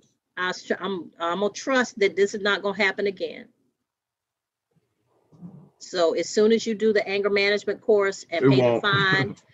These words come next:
Speaker 1: um, then this will suspend and you don't have to keep going to probation, okay? So when Miss Thomas comes back, I'm gonna be
Speaker 2: Okay.
Speaker 1: able to put you in
Speaker 2: So
Speaker 1: a breakout room with her.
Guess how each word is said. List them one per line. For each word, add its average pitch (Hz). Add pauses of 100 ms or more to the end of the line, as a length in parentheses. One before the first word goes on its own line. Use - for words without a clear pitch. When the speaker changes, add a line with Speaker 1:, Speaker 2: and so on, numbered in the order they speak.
(220)
Speaker 1:
um, 180
then 170
this 185
will 196
suspend 202
and 170
you 180
don't 180
have 185
to 165 (240)
keep -
going 180
to 170
probation, 165
okay? 180 (1400)
So 220
when 202
Miss 196
Thomas 233
comes 254
back, 226
I'm 175
gonna 139
be 196
Speaker 2:
Okay. 196
Speaker 1:
able 190
to -
put -
you 220
in 202
Speaker 2:
So 170
Speaker 1:
a -
breakout 190
room 214
with 220
her. 156